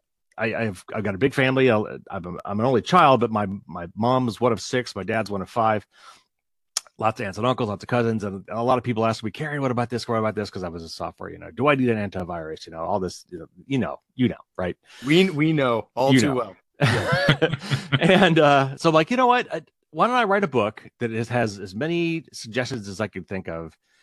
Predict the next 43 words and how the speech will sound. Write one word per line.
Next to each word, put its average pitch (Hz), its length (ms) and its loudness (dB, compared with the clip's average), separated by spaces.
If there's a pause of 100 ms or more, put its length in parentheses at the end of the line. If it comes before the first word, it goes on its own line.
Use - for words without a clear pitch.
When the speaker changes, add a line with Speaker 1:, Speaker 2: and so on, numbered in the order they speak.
(180)
Speaker 1:
you 98 100 -8
know, 95 120 -6
for - 140 -6
the 90 120 -4
average 104 540 -2 (120)
normie 104 600 -2 (100)
on 101 160 -6
how 107 180 -4
to 117 140 -4
do 123 80 2
it?" 120 60 0
Because 220 180 2
there's 226 140 2
a 226 40 0
lot 247 200 4
of 226 60 2
low, 170 200 2
low-hanging 143 560 -2
fruit 220 220 -6
out 90 160 2
there. 82 140 -6
You 95 120 -2
know, 104 140 -2
for, - 260 -10
I 139 80 2
always 156 260 2
like, 131 180 0 (120)
I 101 60 -6
love 123 200 0
my 117 120 0
analogies, 85 600 -6
and 90 200 -10
the 90 80 -10
whole 110 200 0
central 123 320 -4
analogy 107 300 -2
of 92 40 -6
the 90 80 -6
book 98 300 -4
is 87 380 -8
defending 95 320 -8
a 78 60 -12
castle. - 400 -16